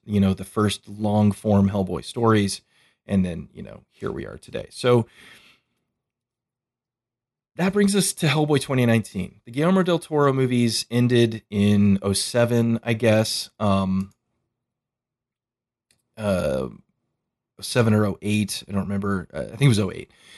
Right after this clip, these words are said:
And, and Hellboy two did not, it, Hellboy two made money. Everybody likes to think that Hellboy two was just this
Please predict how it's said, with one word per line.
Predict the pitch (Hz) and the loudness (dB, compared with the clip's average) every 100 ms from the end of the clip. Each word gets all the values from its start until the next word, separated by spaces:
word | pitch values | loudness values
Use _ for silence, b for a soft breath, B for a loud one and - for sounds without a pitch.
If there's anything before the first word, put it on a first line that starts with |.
| B B _ | B B _
And, | 131 127 - | 0 0 0
and | 131 131 | 2 2
Hellboy | 123 - 175 170 170 | 0 -2 0 2 2
two | - 147 | 2 0
did | 127 127 | 0 0
not, | 135 131 123 _ _ _ - | 2 2 0 _ _ _ -2
it, | 214 214 - | -2 -2 -2
Hellboy | 165 269 254 | -2 0 0
two | - 196 | 0 2
made | 160 120 | 2 2
money. | 120 98 95 | 0 -2 -4
Everybody | 143 180 190 | -2 0 2
likes | 165 160 | 0 -2
to | |
think | 139 131 | -2 0
that | 113 | 2
Hellboy | 120 104 110 104 | 2 2 2 0
two | - 117 107 98 | 0 0 0 0
was | 101 104 | -4 -4
just | 113 98 | -2 -4
this | 101 - | -4 -6